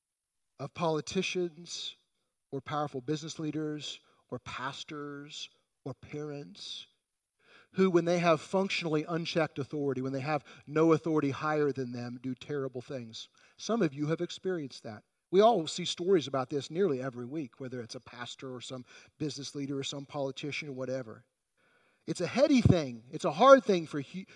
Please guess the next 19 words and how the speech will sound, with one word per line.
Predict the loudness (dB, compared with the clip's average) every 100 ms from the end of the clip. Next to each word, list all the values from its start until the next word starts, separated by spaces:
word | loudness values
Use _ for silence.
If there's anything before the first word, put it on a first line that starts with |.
| -8
for | -6
human | -4 -4 -4
people | -4 -4 -2
to |
have | -4 -6
authority. | -8 -16 -20 -20 -14 -4
It | -2
really | -2 -4 -4
is. | -10 -14 -16 -18 -4
And | 2
I | 4
think | 4 4
we | 2
can | 2
tell | 4 6
a |
lot | 6 6 8 8 6 2
from | -6 -8
someone | -4 -4 -4 -6